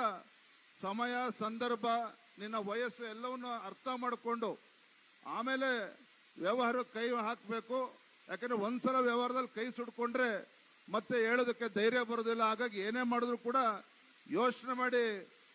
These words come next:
ವ್ಯವಹಾರಕ್ಕೆ ಕೈ ಹಾಕಬೇಕು" ಅನ್ನೋ ಮಾತನ್ನ ಸಿದ್ಧಾರ್ಥ ಅವ್ರು ಹೇಳಿದ್ರು ಅವತ್ತು. ತಂದೆಯವರು ಕೂಡ ಒಂದು ಮಾತನ್ನ ಹೇಳಿದ್ರು. ನಮ್ಮ ತಂದೆಯವರಿಗೆ, ಸನ್ಮಾನ್ಯ ಯಡಿಯೂರಪ್ಪನವ್ರನ್ನ ಬಿಸಿನೆಸ್ ಬಗ್ಗೆ ಕೇಳಿದಾಗ ತಂದೆಯವರು ಒಂದು ಮಾತನ್ನ ಹೇಳಿದ್ರು. ಯಾಕಂದ್ರೆ ಅದೆಲ್ಲ ನ-, ತಂದೆಯವ್ರು ಏನ್ ನಂಗೆ ಸಂದೇಶ ಕೊಟ್ಟಿದ್ರು,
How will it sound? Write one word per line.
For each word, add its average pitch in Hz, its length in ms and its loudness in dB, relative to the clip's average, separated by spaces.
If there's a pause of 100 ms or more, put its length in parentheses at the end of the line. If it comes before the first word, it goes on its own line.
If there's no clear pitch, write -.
ವ್ಯವಹಾರಕ್ಕೆ 233 540 2
ಕೈ 220 100 6
ಹಾಕಬೇಕು" 226 420 0
ಅನ್ನೋ 220 140 -2
ಮಾತನ್ನ 220 360 -2 (260)
ಸಿದ್ಧಾರ್ಥ 208 420 0
ಅವ್ರು 208 160 -8
ಹೇಳಿದ್ರು 196 320 -8
ಅವತ್ತು. - 240 -12 (1000)
ತಂದೆಯವರು 269 440 4
ಕೂಡ 262 140 -2
ಒಂದು 262 160 2
ಮಾತನ್ನ 240 320 -4
ಹೇಳಿದ್ರು. 190 480 -10 (760)
ನಮ್ಮ 185 180 -12
ತಂದೆಯವರಿಗೆ, 247 460 -2
ಸನ್ಮಾನ್ಯ 233 380 -6
ಯಡಿಯೂರಪ್ಪನವ್ರನ್ನ 240 680 0 (2250)
ಬಿಸಿನೆಸ್ 220 320 2
ಬಗ್ಗೆ 233 280 2
ಕೇಳಿದಾಗ 233 300 -4
ತಂದೆಯವರು 240 440 -2
ಒಂದು 233 120 -8
ಮಾತನ್ನ 220 420 -2
ಹೇಳಿದ್ರು. 208 360 -2
ಯಾಕಂದ್ರೆ 226 320 -4
ಅದೆಲ್ಲ 202 380 0
ನ-, 190 140 -2
ತಂದೆಯವ್ರು 226 480 2
ಏನ್ 240 100 0
ನಂಗೆ 226 200 -4
ಸಂದೇಶ 226 340 0
ಕೊಟ್ಟಿದ್ರು, 233 720 -4